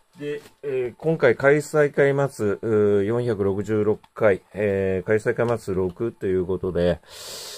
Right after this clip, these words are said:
えー、十八なんか出てますね。三十一、三十三あたり出てますね。はい。えーっと、日が、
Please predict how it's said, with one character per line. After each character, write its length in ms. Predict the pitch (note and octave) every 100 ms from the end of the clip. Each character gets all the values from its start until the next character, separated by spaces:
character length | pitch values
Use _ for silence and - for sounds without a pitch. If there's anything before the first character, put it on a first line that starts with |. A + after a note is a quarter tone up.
| - -
え 120 | B2+
ー、 20 |
十 260 | A2+ D3 D3
八 240 | D#3 D3+
な 120 | D3+
ん 40 | A2
か 80 |
出 140 | F#2+ F#2+
て 80 | G#2
ま 120 | G2+
す 120 | F#2
ね。 160 | F2+ F2+
三 340 | - B2 B2+
十 160 | G#2 F#2+
一、 420 | E2+ - F2+ E2+ _
三 360 | - A#2 A#2
十 120 | A2+
三 260 | A2+ A#2 A2
あ 60 | A2
た 120 | F2
り 80 | D#2
出 120 | E2+
て 160 | -
ま 160 | F2 F2
す 220 | E2+ -
ね。 300 | D2 E2+ F2 _ _ _
は 100 | -
い。 100 | F#2 - _ _ _ _ _ _ _
え 460 | C3 C3 B2 A#2+ A2+
ー 140 | _ _ _ _ _ _ _
っ 20 | -
と、 160 | B2+
日 280 | A#2 - C3+
が、 260 | D#3 D3+